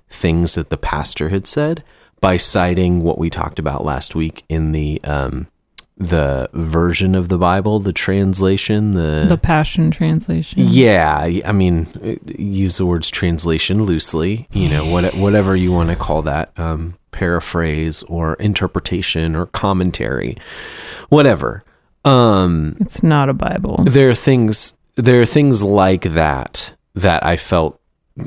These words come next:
Speaker 1: I think, made a much stronger case that it kind of felt like he was just lobbing bombs at one point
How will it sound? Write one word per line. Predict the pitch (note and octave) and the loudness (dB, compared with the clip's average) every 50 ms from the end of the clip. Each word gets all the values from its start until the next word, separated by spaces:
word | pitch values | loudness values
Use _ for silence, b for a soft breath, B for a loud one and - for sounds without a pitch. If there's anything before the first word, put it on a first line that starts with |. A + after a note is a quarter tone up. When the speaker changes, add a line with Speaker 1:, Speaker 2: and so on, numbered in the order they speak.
| - _ _ _ - | -16 _ _ _ -2
Speaker 1:
I | F#2+ G#2 G2 | -2 0 0
think, | - - - - - G2+ E2+ E2+ - - - - _ - | -2 -4 -6 -2 0 0 0 0 -2 -6 -14 -12 _ 0
made | G2 G2 F#2+ F#2 F#2 E2+ | 2 2 4 4 4 2
a | E2+ | 2
much | E2+ F2 - - - | 2 2 0 0 -2
stronger | - - - - F#2 F2 E2+ E2 D#2 E2+ D#2 | -2 -2 0 0 0 2 2 0 0 -2 -4
case | - - - C#2+ D2+ E2+ F2 - - | -4 -4 -4 -2 -2 -2 -4 -4 -2
that | - F#2+ F2 - - | 0 0 0 0 0
it | F#2 F#2 - | -2 -4 -2
kind | - - - G#2 F#2 | -4 -4 -2 -2 0
of | E2+ D#2+ | -2 -2
felt | - - E2 - - | -2 -2 -2 -2 0
like | D#2 D#2+ | -2 -2
he | D#2 D#2+ | -2 0
was | D#2+ E2 D2+ D#2 | 0 0 0 -2
just | D#2 D2 - | -2 -4 -2
lobbing | D#2 C#2+ D2+ C#2 C2 C#2+ D2 D2 D2 C#2+ C2+ | -2 0 0 0 0 0 -2 -2 -2 -2 -2
bombs | D2 C#2+ C#2+ C#2+ C#2 C2+ C2+ C2+ - | -2 -2 -2 -2 -4 -4 -4 -6 -8
at | - - - | -8 -8 -6
one | D2+ D2+ C#2 C2+ A#1+ | -6 -4 -4 -6 -6
point | - - - G1+ A#1+ - | -8 -8 -8 -8 -8 -10